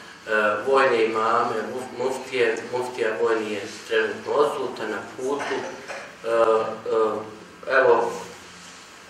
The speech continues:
početnu i, ovaj, nakon ašereta naš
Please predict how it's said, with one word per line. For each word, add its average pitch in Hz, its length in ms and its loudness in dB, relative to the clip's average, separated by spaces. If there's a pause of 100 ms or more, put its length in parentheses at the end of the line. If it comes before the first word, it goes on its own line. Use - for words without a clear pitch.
(200)
početnu 120 640 2 (100)
i, 104 220 -10 (140)
ovaj, 110 320 2 (120)
nakon 113 360 0
ašereta 120 720 0 (100)
naš 110 200 4